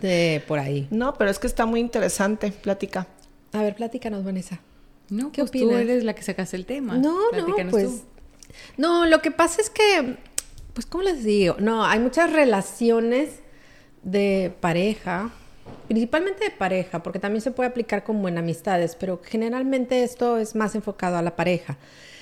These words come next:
Speaker 1: Y, y existía la incógnita que nos preguntábamos de quién se recupera más rápido cuando una relación ya se fractura y ya no hay forma de, ¿quién se recupera más rápido?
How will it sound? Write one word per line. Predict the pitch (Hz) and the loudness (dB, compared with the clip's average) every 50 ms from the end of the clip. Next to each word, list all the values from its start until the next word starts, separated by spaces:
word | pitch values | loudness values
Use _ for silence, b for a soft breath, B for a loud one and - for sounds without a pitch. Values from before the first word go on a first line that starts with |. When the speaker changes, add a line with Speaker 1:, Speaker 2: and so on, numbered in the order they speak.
| B B B | B B B
Speaker 1:
Y, | - 226 233 233 - | 2 2 2 4 6
y | 240 247 | 6 6
existía | 247 247 - 254 233 - - 254 262 262 269 | 6 4 2 -4 -4 -2 -2 0 2 4 4
la | 294 302 | 4 4
incógnita | 294 262 - 262 240 220 226 233 226 226 240 - - | 4 4 6 6 6 6 6 4 4 2 0 2 4
que | 247 233 | 4 4
nos | 226 208 196 - | 4 4 2 0
preguntábamos | - 208 202 202 208 208 196 - 214 208 202 208 208 208 208 208 226 226 - - - - - - - - | 0 2 2 4 2 2 2 4 4 4 4 4 4 4 4 2 2 0 -2 -6 -12 -16 -20 -20 -20 -8
de | - - 208 196 190 - - - - - - - _ _ _ _ _ | 0 4 4 4 4 2 -2 -6 -14 -20 -20 -20 _ _ _ _ _
quién | - 247 262 269 269 269 | 4 8 8 8 8 8
se | - 330 320 | 6 4 4
recupera | 311 294 - - 233 - - 233 226 226 233 240 | 4 2 0 0 0 2 4 4 4 4 4 4
más | 240 240 240 240 | 2 2 0 2
rápido | 226 220 220 220 214 196 190 180 | 2 2 2 4 4 2 2 2
cuando | - 202 190 196 208 | 2 2 2 4 4
una | 214 247 311 | 4 4 4
relación | 302 294 269 247 214 202 - - 226 214 226 | 4 4 4 4 4 4 4 4 4 6 6
ya | 214 208 190 | 4 4 2
se | - - 214 | 2 0 -2
fractura | - 202 175 - - - 190 190 190 208 214 208 | -2 -4 -4 -4 -4 -2 0 0 2 2 4 4
y | 202 180 | 4 2
ya | 185 180 180 | 2 0 0
no | 196 208 | 0 -2
hay | 202 | -2
forma | 196 - - 196 196 185 190 196 185 175 | -4 -2 -2 -2 0 0 0 0 0 2
de, | 175 180 196 214 b b b b b b b b b b - | 2 0 0 -2 b b b b b b b b b b 2
¿quién | 254 247 247 247 | 4 6 6 6
se | 247 285 | 4 2
recupera | 269 269 262 - 220 - 220 202 202 | 0 0 0 0 0 0 0 0 2
más | 202 202 190 | 0 -2 -2
rápido? | 180 165 - - - - | -4 -6 -8 -8 -12 -14